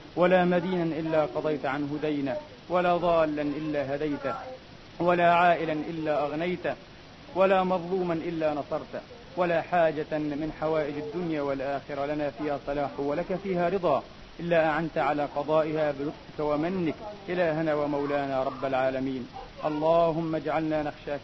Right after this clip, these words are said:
حتى كأننا نراك، وأسعدنا بتقواك ولا تشقنا بمعصيتك،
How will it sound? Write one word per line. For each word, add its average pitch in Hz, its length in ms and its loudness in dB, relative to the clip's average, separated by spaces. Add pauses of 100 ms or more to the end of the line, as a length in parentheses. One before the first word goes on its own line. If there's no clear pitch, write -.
(140)
حتى 143 320 -6
كأننا 151 440 -2
نراك، 127 380 -2 (400)
وأسعدنا 156 580 0
بتقواك 147 640 0
ولا 147 300 0
تشقنا 147 500 -6
بمعصيتك، 135 720 -4